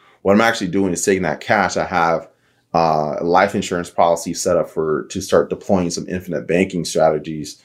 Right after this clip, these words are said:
where I'm gonna take that cash, roll it into that policy, and then from that policy, start taking out leverage to accumulate real estate, right? Um, so that's pretty much what I'm doing. So that way I'm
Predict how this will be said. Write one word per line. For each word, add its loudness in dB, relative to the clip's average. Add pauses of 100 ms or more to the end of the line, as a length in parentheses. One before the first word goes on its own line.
(300)
where 2
I'm 4
gonna 2
take 0
that 2
cash, -2
roll 2
it -2
into -4
that 0 (440)
policy, 2 (1040)
and 2
then 4
from 4
that 2
policy, -2
start -4
taking -8
out -4
leverage 0
to 2
accumulate 4 (420)
real 4
estate, -6 (540)
right? 2 (480)
Um, 2
so -6
that's 4
pretty 2
much 4
what 4
I'm 0
doing. 2
So -4
that 4
way 0
I'm -2